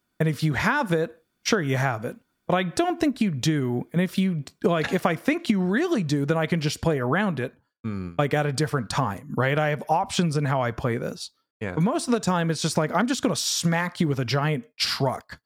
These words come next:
Speaker 1: like a
Speaker 2: <laughs>
Speaker 1: sledgehammer, and get something immediately out of it." And then also, you know, have the flexibility of rebuying an effect, but getting a blocker, something back on blocks. So they make combat math.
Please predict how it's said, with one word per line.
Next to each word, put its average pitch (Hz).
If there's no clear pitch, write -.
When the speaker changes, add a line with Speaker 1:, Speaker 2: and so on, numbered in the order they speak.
Speaker 1:
like 143
a 139
Speaker 2:
<laughs> 131
Speaker 1:
sledgehammer, 147
and 131
get 156
something 156
immediately 147
out 139
of 156
it." 226
And 175
then 180
also, 202
you 170
know, 160
have 165
the 165
flexibility 156
of 135
rebuying 147
an 131
effect, 175
but 156
getting 185
a 160
blocker, 131
something 170
back 151
on 139
blocks. 123
So 151
they 147
make 170
combat 156
math. 131